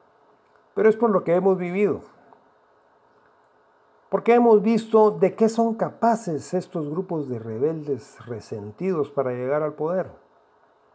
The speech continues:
Cuando comenzó la guerrilla en mil novecientos sesenta, se suponía que un grupo de militares jóvenes se rebelaba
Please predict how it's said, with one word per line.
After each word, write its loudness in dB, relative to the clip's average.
Cuando 0
comenzó 4
la 2
guerrilla 2
en -6
mil -2
novecientos 0
sesenta, -4
se -2
suponía 0
que -6
un -4
grupo 0
de 2
militares 0
jóvenes -2
se -6
rebelaba 0